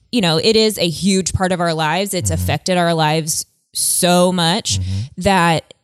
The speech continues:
Speaker 1: you know, if I think too much into it, it just brings up emotion that
Speaker 2: Yeah.
Speaker 1: I, I'm not ready to deal with when I'm sitting at work.
Speaker 2: Sure. Yeah,
Speaker 1: So,
Speaker 2: absolutely.
Speaker 1: um,
Speaker 2: Are they,
Speaker 1: so
Speaker 2: what's the common thing you say? Do you say blind, legally blind, visually impaired? What's the phrase you use the most, you'd say?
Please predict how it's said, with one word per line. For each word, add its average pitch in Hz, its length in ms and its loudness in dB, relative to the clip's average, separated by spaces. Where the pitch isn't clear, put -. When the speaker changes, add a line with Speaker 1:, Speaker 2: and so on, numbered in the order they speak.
Speaker 1:
you 190 120 -2
know, 165 180 2
if - 220 0
I 175 400 2
think - 460 -4
too 208 200 2
much 185 200 0
into 170 400 0
it, 190 240 0
it 165 140 -2
just - 500 -2
brings 170 340 0
up 185 180 0
emotion 160 560 0
that 143 320 0
Speaker 2:
Yeah. 151 60 0
Speaker 1:
I, 147 340 0
I'm 165 160 -2
not 156 220 0
ready 208 220 4
to 180 100 0
deal 175 220 4
with 180 160 2
when 190 100 0
I'm 160 300 -4
sitting 180 300 0
at - 100 -6
work. - 320 -6
Speaker 2:
Sure. 113 420 -2
Yeah, 85 260 -2
Speaker 1:
So, 175 540 2
Speaker 2:
absolutely. - 120 -4
Speaker 1:
um, 170 520 -2
Speaker 2:
Are - 100 0
they, 262 80 4
Speaker 1:
so 202 440 2
Speaker 2:
what's 165 260 -2
the 214 80 -4
common 156 360 0
thing 127 180 2
you 113 100 4
say? 104 500 2
Do 117 140 -2
you 110 100 2
say 101 280 0
blind, 117 400 0
legally 117 240 0
blind, 110 340 2
visually 110 240 2
impaired? 107 260 -2
What's 113 300 -4
the 98 100 -8
phrase 95 320 0
you 101 80 -4
use - 140 -4
the 104 60 -4
most, 95 240 -4
you'd 110 120 -6
say? - 220 -8